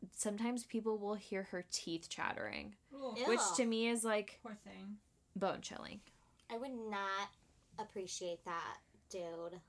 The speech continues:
Speaker 1: I would not appreciate
Speaker 3: Get out
Speaker 1: it.
Speaker 3: my freaking ear.
Speaker 2: <laughs>
Speaker 1: Get out of it.
Speaker 3: You know?
Speaker 1: So that's
Speaker 2: Mm-hmm.
Speaker 1: Clearwater. A short one, but a spooky one. The teeth chattering really got me.
Speaker 2: It's messed up.
Speaker 3: Yeah, that's the,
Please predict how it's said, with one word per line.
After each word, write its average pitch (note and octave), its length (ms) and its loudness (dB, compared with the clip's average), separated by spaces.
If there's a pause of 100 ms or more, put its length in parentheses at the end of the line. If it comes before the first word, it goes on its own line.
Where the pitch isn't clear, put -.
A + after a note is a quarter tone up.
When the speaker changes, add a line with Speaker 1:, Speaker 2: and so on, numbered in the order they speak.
(120)
Speaker 1:
I G3+ 140 8
would A3+ 140 6
not F3 180 4
appreciate - 380 0
Speaker 3:
Get F#3 100 2
out F#3+ 260 4
Speaker 1:
it. G#3+ 80 -2
Speaker 3:
my G#3 160 0 (100)
freaking G3+ 300 -4 (160)
ear. F3+ 520 -2 (240)
Speaker 2:
<laughs> - 960 -2
Speaker 1:
Get G3 120 4
out G3 160 8
of G#3 80 0
it. D#3+ 160 -2 (360)
Speaker 3:
You F#3+ 140 -6
know? F#3+ 360 -6 (200)
Speaker 1:
So G#3+ 160 2
that's G#3 240 6
Speaker 2:
Mm-hmm. - 80 -10
Speaker 1:
Clearwater. F#3 540 4 (200)
A G3+ 60 0
short G#3+ 300 0
one, A3 340 0 (180)
but F#3+ 100 2
a F#3 40 0
spooky G3 400 0
one. F#3+ 240 0 (120)
The F3+ 80 0
teeth F#3+ 280 -4
chattering A#3 580 2 (520)
really F3 280 2
got - 280 0
me. - 200 -12
Speaker 2:
It's - 160 -18
messed G#3 280 -10
up. F#3 240 -4
Speaker 3:
Yeah, F3+ 80 -6 (100)
that's F3+ 240 -6 (180)
the, F#3 80 -10